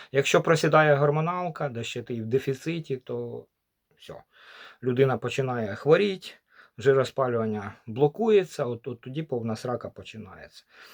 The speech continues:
Жири потрібні в нашому організмі, один грам на активну масу тіла буде достатньо. Зрозуміло. Е, ну, давайте, шостий пункт.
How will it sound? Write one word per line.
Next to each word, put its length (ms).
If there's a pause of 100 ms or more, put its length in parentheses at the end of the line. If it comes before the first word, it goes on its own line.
(280)
Жири 340
потрібні 520
в 20
нашому 400
організмі, 600
один 380
грам 420
на 220
активну 680 (880)
масу 400
тіла 540 (220)
буде 240
достатньо. 600 (880)
Зрозуміло. 800 (1500)
Е, 60 (540)
ну, 140
давайте, 440
шостий 520
пункт. 520